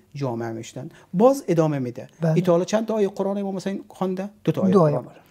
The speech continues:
Speaker 2: قرآن. بله.
Speaker 1: «لبئس ما کانوا یفعلون»، بد کارهای انجام میدادن. یعنی خدا وقتی که میگه بنی اسرائیل لعن می‌شدن ب-، با زبان حضرت داوود علیه السلام و حضرت عیسی، به خاطر کارهای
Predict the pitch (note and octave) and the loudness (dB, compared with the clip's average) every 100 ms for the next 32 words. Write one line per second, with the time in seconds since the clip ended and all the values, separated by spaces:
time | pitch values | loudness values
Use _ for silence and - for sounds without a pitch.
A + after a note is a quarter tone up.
0 | - D3+ C#3+ D3 D3+ D3 C#4+ - - - | -12 -8 -4 0 0 2 -2 -4 -18 -8
1 | D3+ D3 C3+ A#2 - - C#3 C3 A2+ A2+ | -4 -2 -2 -4 -6 -10 -6 -4 -4 -6
2 | A#2+ D#3+ E3 F3 F3+ _ _ _ _ C3 | 0 2 2 0 -6 _ _ _ _ -6
3 | B2 - C3 C#3 B2+ A2 - _ _ - | -6 -6 -6 -6 -8 -10 -16 _ _ -10
4 | - - _ - G2+ G2 - - - - | -10 -10 _ -18 -18 -18 -20 -20 -20 -20
5 | _ _ _ _ _ _ D3+ D#3+ D3+ F#3 | _ _ _ _ _ _ -2 -2 2 2
6 | F#3 - C3+ C#3 A#2 - _ _ C#3+ C#3+ | 2 -4 -10 -6 -8 -10 _ _ -6 -2
7 | C#3+ C3 - _ _ _ C#3+ C#3 - C#3 | -2 -2 -6 _ _ _ -2 -2 -2 -2
8 | D3+ C#3 C#3 C#3 C3 B2+ B2+ C3+ C3 B2 | -2 -2 2 2 0 -8 -8 -10 -10 -8
9 | C3+ C3 B2+ B2+ B2+ B2 C3 B2 A#2+ A#2 | -8 -8 -6 -2 -2 -2 -4 -4 -6 -8
10 | B2+ B2 B2 B2+ A#2+ A2+ A#2 A#2 C3 B2+ | -10 -6 -4 -4 -4 -6 -8 -10 -10 -8
11 | A#2 A2+ - - C#3 B2+ B2 C3+ C3 F3+ | -8 -10 -12 -14 -10 -8 -6 -6 -4 -2
12 | A3 G#3+ - - - F#3 A3+ G#3 E3+ F#3+ | -4 -8 -12 -10 -8 -8 -8 -6 -6 -4
13 | G#3 | -4